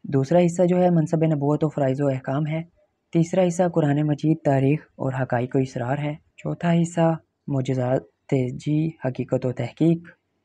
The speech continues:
और इसका जो इख्तितामिया है, वो यूरोपियन तसानीफ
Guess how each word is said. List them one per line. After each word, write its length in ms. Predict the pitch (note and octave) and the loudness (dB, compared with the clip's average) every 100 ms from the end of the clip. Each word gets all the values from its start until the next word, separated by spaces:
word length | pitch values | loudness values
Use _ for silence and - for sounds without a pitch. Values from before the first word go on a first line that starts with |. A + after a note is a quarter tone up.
| _ _ _ _ _ | _ _ _ _ _
और 120 | C3+ C#3 | -4 -4
इसका 400 | - D3+ C#3+ C#3+ | -4 -2 0 -2
जो 260 | C#3 - C#3+ | -4 -4 -8
इख्तितामिया 680 | - - - B2 C#3 D#3 | -10 -12 -6 -4 -2 -2
है, 340 | C#3+ C3+ C3+ - | -2 -4 -6 -8
वो 140 | C3+ B2+ | -6 -2
यूरोपियन 460 | B2+ C3 C#3+ C#3 | -2 -2 0 0
तसानीफ 500 | C3+ C3 B2+ B2+ C3 | -2 -6 -4 -4 -6